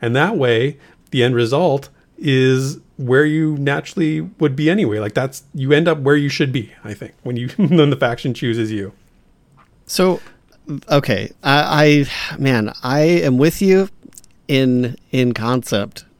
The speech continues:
Speaker 2: so
Speaker 1: <laughs>
Speaker 2: much. Um, I, I play with a, a, a, a friend, uh, uh, several games all, all, all the time, though he's very min-maxy, right?
Speaker 1: Okay.
Speaker 2: Um, and, and I've,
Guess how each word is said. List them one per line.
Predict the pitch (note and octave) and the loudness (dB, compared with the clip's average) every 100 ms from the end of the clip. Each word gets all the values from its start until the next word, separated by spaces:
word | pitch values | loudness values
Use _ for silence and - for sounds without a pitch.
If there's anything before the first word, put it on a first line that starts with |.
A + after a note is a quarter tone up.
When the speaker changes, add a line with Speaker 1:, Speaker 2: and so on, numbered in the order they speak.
| - | -8
Speaker 2:
so | F3 F#3 C3+ C3 | 0 4 4 2
Speaker 1:
<laughs> | A2+ | -2
Speaker 2:
much. | G#2 - - _ _ - - D#3+ D3 | -4 -10 -14 _ _ -20 -14 -10 0
Um, | B2+ A#2+ A2+ G#2+ - - _ - - | 2 4 2 0 -4 -14 _ -12 -2
I, | C#3+ E3 D#3+ D3 | 2 4 2 2
I | C#3+ | -2
play | - D#3 D#3 | 0 2 4
with | D3 D3 | 2 0
a, | - | 0
a, | |
a, | A#2+ C3 B2 A#2 - C3 B2 - - - | 0 2 2 2 0 -4 -6 -8 -10 -6
a | B2+ | -4
friend, | - A#2+ A#2 A2 - - - - | 0 0 0 -2 -6 -12 -14 -10
uh, | A#2+ - - | -10 -10 -10
uh, | - - D3 | -8 -8 -8
several | - D3+ B2 B2 | -2 0 0 -2
games | A#2 G#2+ A2 | -2 -4 -2
all, | C3 C3 - | 0 0 0
all, | C3 C#3 - - - - | -2 -2 -8 -20 -20 -2
all | D3 D#3+ | 2 2
the | |
time, | D#3 D#3 C3+ | 2 2 2
though | |
he's | A#2+ A2+ | 0 0
very | C#3+ D3+ C#3+ B2 - _ - | 2 4 4 0 -4 _ -4
min-maxy, | C3 C3 B2 G#2+ - - - - B2 | 0 2 2 0 -6 -10 -12 -8 -2
right? | A#2 C3 - - - | 0 0 -6 -18 -12
Speaker 1:
Okay. | G#2+ G2 A2 | -12 -10 -10
Speaker 2:
Um, | G2 B2+ A#2 G#2+ - _ - | -4 0 0 -2 -6 _ -8
and, | C#3+ C3 B2+ B2+ - - | -2 0 0 -2 -6 -4
and | D3 D3 | -2 2
I've, | D#3 D3+ | 0 -2